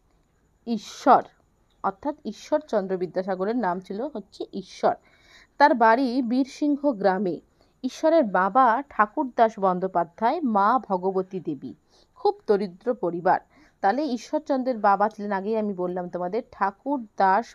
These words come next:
বন্দ্যোপাধ্যায় এবং মা ছিলেন ভগবতী দেবী। আমি যে পোর্শনগুলো দাগ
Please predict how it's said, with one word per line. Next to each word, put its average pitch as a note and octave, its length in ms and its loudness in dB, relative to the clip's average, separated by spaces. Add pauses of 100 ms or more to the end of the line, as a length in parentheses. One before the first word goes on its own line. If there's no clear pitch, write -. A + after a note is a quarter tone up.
বন্দ্যোপাধ্যায় F#3 1160 -4 (380)
এবং A#3+ 280 0
মা G#3 360 2
ছিলেন G#3 420 -6
ভগবতী F#3+ 840 -4
দেবী। F3+ 480 -4
আমি G#3+ 200 -4
যে G#3 180 -6
পোর্শনগুলো A3 600 -6
দাগ F#3+ 260 0